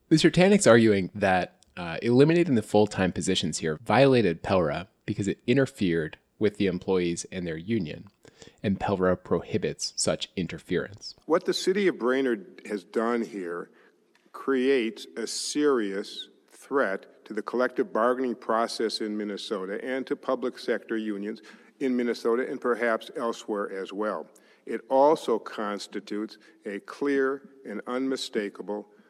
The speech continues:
Speaker 2: unfair labor practice under our Public Empl-, Employees Labor Relations Act.
Speaker 1: The union's making the argument that, uh, meeting interference under the labor law statute doesn't even require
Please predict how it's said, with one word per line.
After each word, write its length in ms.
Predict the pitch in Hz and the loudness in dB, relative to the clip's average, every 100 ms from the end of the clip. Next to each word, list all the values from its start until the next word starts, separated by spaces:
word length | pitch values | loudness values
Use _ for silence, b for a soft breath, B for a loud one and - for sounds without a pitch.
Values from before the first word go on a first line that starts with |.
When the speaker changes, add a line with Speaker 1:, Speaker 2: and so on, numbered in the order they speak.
| b - | b -8
Speaker 2:
unfair 500 | 120 127 - 123 113 | -4 -4 -2 0 0
labor 340 | 110 113 107 | 0 0 -2
practice 600 | 101 98 92 87 101 101 - | -4 -10 -10 -8 -8 -8 -12
under 440 | 110 104 101 104 - | -14 -12 -6 -6 -6
our 200 | 104 98 | -10 -10
Public 400 | - 110 117 - | -6 -4 -4 -6
Empl-, 360 | 104 - 113 | -10 -6 -8
Employees 440 | - _ 117 110 104 | -8 _ -4 -4 -4
Labor 240 | 104 101 | -6 -4
Relations 500 | 110 120 151 120 98 | -2 0 0 -2 -8
Act. 460 | 90 87 - - B B B B B | -8 -10 -14 -20 B B B B B
Speaker 1:
The 80 | 143 | 4
union's 360 | 135 180 180 143 | 6 8 8 8
making 220 | 131 113 | 6 6
the 100 | 95 | 4
argument 400 | 92 104 98 85 - | 4 2 0 -2 0
that, 320 | 90 78 - - | 0 0 -6 -14
uh, 280 | - - - - 131 | -12 -10 -12 -8 4
meeting 340 | 135 123 104 123 | 6 6 4 4
interference 720 | 123 95 - 107 90 78 - | 6 4 2 4 4 0 -2
under 200 | 87 85 | 0 -2
the 100 | - | -2
labor 380 | 80 110 143 107 | 2 4 6 4
law 180 | 76 82 | 4 -2
statute 580 | - - - 73 - | -8 -10 -6 -8 -6
doesn't 220 | - 117 123 | 0 2 2
even 220 | 101 78 | 2 -2
require 720 | 73 - 120 131 95 82 | -8 -6 0 4 4 2